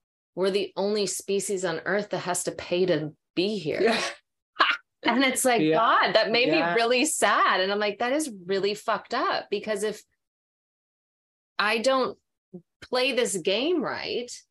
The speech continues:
Speaker 1: the way they want me to play, to have this thing called money, then I could potentially not have a roof over my head or food in my refrigerator.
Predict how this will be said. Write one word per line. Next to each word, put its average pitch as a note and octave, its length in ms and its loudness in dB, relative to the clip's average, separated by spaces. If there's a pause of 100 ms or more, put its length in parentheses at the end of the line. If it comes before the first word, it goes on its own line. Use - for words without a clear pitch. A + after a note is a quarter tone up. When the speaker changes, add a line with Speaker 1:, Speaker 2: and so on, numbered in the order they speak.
(600)
Speaker 1:
the G3 100 0
way G#3+ 260 2
they A3+ 140 4
want G#3+ 280 0
me G#3+ 120 0
to F#3 80 -2
play, B3 400 -2
to G3 80 0
have G3 380 -4
this F#3+ 300 -4
thing A3+ 280 0
called F3 340 -2
money, G3+ 600 -4 (1160)
then B3 240 0
I C#4 180 0
could C#4+ 160 -6
potentially B3 460 -4
not A#3 180 0
have A3+ 140 -2
a G#3 100 0
roof A#3 320 -2
over G#3 220 -2
my F#3+ 120 0
head E3+ 560 -2
or G3+ 160 -2
food G#3+ 760 -4 (120)
in G3 180 -2
my F3+ 100 0
refrigerator. E3 1080 -4